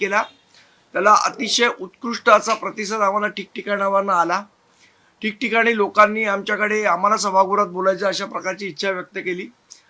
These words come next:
त्यांच्या नावाची शॉर्टलिस्ट करणं चालू आहे, त्यांच्याशी चर्चा करणं चालू आहे. आमचे तिन्ही उपशहराध्यक्ष, आमचे विभागाध्यक्ष त्यांच्याशी चर्चा करतायत. आणि त्याच अनुषंगाने येणाऱ्या सव्वीस एप्रिलला संध्याकाळी पाच वाजता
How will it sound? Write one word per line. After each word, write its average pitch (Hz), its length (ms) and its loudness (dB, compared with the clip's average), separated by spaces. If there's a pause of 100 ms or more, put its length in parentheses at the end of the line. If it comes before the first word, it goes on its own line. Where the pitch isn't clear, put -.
(200)
त्यांच्या 202 300 -2
नावाची 190 680 0
शॉर्टलिस्ट 196 540 -4
करणं 190 260 0
चालू 175 300 0
आहे, 165 220 -2
त्यांच्याशी 170 580 -10
चर्चा 180 340 -6
करणं 170 260 -8
चालू 160 300 -6
आहे. 160 160 -6 (540)
आमचे 160 260 -8
तिन्ही 185 300 -8
उपशहराध्यक्ष, 175 800 -6
आमचे 165 220 -8
विभागाध्यक्ष 160 580 -6
त्यांच्याशी 160 420 -12
चर्चा 160 360 -14
करतायत. - 380 -14 (580)
आणि 170 140 -8
त्याच 220 240 4
अनुषंगाने 180 720 -2 (680)
येणाऱ्या 220 540 6
सव्वीस 202 680 -2
एप्रिलला 202 560 -2
संध्याकाळी 190 840 -6 (360)
पाच 202 240 2
वाजता 156 400 -8